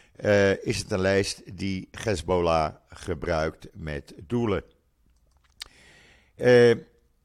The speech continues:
ja, dat, eh, betekent nogal wat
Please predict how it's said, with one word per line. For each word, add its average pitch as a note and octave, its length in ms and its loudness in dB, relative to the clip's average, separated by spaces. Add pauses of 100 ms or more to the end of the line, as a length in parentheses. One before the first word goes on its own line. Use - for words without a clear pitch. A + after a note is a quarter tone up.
(640)
ja, C#3 220 4
dat, F#2+ 160 -2 (100)
eh, G#2+ 120 2
betekent D3+ 500 2
nogal A2+ 260 4
wat G2+ 340 4